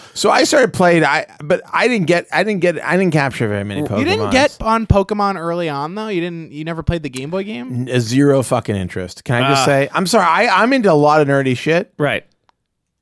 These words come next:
Speaker 1: But zero interest. I'll tell you, you wanna talk about some nerdy stuff?
Speaker 3: Right.
Speaker 1: I went to see John Carpenter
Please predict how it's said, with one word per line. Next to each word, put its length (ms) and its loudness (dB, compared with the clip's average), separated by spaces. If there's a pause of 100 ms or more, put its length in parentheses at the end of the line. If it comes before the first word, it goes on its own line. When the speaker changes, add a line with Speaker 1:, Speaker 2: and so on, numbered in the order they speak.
(140)
Speaker 1:
But 340 0
zero 480 4
interest. 520 0
I'll 80 0
tell 160 2
you, 60 -2
you 100 -2
wanna 120 -2
talk 160 -2
about 220 -2
some 160 -2
nerdy 300 0
stuff? 340 -4
Speaker 3:
Right. 260 0 (680)
Speaker 1:
I 100 -2
went 160 -2
to 60 -6
see 140 -2
John 400 0
Carpenter 720 -6